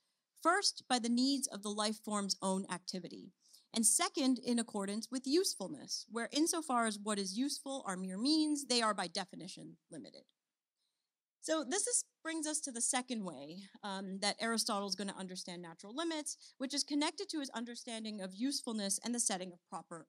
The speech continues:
ends. Aristotle explains the second unlimited form of the art of acquisition by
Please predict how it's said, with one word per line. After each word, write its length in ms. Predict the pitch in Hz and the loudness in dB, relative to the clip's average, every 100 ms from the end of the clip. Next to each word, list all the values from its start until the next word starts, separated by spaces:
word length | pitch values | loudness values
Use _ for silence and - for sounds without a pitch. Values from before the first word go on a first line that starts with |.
| - | -6
ends. 460 | 208 160 127 - - _ _ _ _ _ _ _ 277 | -4 -4 -6 -6 -6 _ _ _ _ _ _ _ 0
Aristotle 540 | 381 494 381 370 339 | 0 2 4 4 2
explains 520 | 302 - 247 240 240 | 2 2 2 2 2
the 100 | 220 | 4
second 540 | 214 247 233 220 208 208 - | 4 4 0 -2 -4 -6 2
unlimited 640 | 262 349 294 220 185 180 | 4 6 4 2 0 -2
form 480 | - 185 160 170 220 | -8 -8 -4 -4 -2
of 140 | - 196 | -2 -2
the 80 | 208 | 0
art 180 | 185 | 0
of 80 | 180 | -2
acquisition 720 | 170 160 175 165 165 175 175 - - | -4 -6 -8 -8 -10 -10 -12 -14 -12
by 100 | - | -2